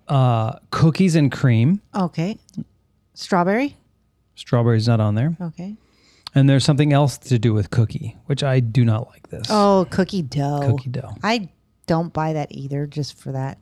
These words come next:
Speaker 2: reason.
Speaker 1: Cookie dough is gross.
Speaker 2: Yeah.
Speaker 1: I mean, I used to do it, like, when, when my mom was making cookies, I would, I would, I would, uh, you know,
Speaker 2: That's different,
Speaker 1: swipe,
Speaker 2: though.
Speaker 1: swipe the bowl, you know, and get a hand, get a, get a.
Speaker 2: It seems weird in ice cream, though.
Speaker 1: It is, it is weird in ice cream. So is,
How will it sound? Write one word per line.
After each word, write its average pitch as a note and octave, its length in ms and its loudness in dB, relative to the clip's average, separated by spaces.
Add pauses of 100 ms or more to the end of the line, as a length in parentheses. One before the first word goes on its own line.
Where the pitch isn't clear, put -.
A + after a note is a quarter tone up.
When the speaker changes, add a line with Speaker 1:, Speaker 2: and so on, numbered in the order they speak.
Speaker 2:
reason. C#3 380 -10
Speaker 1:
Cookie C3+ 240 2
dough A#2+ 80 4
is G#2+ 80 2
gross. - 600 -12 (340)
Speaker 2:
Yeah. - 320 -12 (380)
Speaker 1:
I F3 60 4
mean, G#3 120 4
I A3+ 80 4
used C4+ 200 4
to C4 60 4
do D#3+ 260 6
it, E3 80 2
like, D3+ 240 2
when, E3 220 2
when D#3+ 140 6
my D3 100 6
mom D3 200 4
was B2+ 120 4
making C3 320 2
cookies, C3 580 4
I B2 100 4
would, A#2+ 320 2
I B2+ 100 4
would, A2+ 320 0 (760)
I - 100 2
would, A#2+ 240 2
uh, A#2 220 2
you B2 120 4
know, A#2 60 2
Speaker 2:
That's A2 180 0
different, A#3 180 0
Speaker 1:
swipe, C#3+ 220 2
Speaker 2:
though. D#3 80 -2
Speaker 1:
swipe C#3+ 400 0
the C#3 80 0
bowl, B2+ 440 2 (120)
you C3+ 120 4
know, C3 240 4
and C3 140 4
get A#2+ 120 4
a A#2 60 4
hand, C3 260 4
get B2 140 4
a, A#2+ 80 4
get A#2+ 220 2
a. C3 140 2 (760)
Speaker 2:
It F3+ 80 -8
seems E4+ 240 -6
weird D#3+ 240 -4
in E2+ 120 -12
ice A2 200 -10
cream, - 200 -12
though. - 240 -12 (680)
Speaker 1:
It D3+ 120 4
is, D3 200 2
it D3 120 4
is A#2+ 140 2
weird A2 220 0
in A2+ 60 -4
ice A#2 180 -6
cream. A#2+ 100 -6
So F3+ 140 4
is, G3 160 0